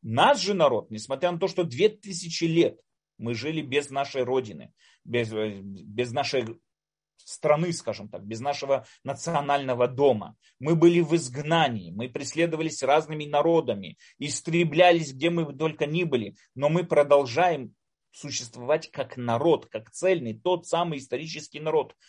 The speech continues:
Мы продолжаем существовать. Почему? Потому что наша вот эта вот связь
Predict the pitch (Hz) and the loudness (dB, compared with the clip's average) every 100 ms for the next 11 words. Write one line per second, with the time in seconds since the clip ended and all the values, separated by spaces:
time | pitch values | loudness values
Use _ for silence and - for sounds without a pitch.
0 | _ - 160 185 147 139 127 147 170 147 | _ -2 0 4 6 6 4 2 -2 -6
1 | 117 - 151 - 135 - 135 180 262 - | -8 -2 -2 0 -4 -4 -2 0 0 -4
2 | _ _ 123 123 202 - 170 180 254 - | _ _ -2 0 -2 -2 0 0 0 2
3 | 175 - _ _ _ _ _ _ _ 135 | 2 2 _ _ _ _ _ _ _ -10
4 | 131 147 143 127 - - 127 151 254 - | -4 -2 0 -2 -2 -8 -2 4 4 2
5 | - - | -4 -12